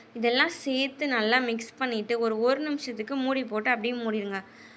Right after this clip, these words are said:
அதுக்கப்புறமா எடுத்து சாப்பாடுல வச்சு சாப்பிட்டா சூப்பரா இருக்கும்.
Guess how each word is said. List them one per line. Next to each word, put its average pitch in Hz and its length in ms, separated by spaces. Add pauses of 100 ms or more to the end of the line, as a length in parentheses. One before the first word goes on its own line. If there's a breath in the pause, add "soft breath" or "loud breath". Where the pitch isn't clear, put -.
(160 loud breath)
அதுக்கப்புறமா 233 760
எடுத்து 233 440
சாப்பாடுல 233 400
வச்சு 220 260
சாப்பிட்டா 226 540
சூப்பரா 226 400
இருக்கும். 208 280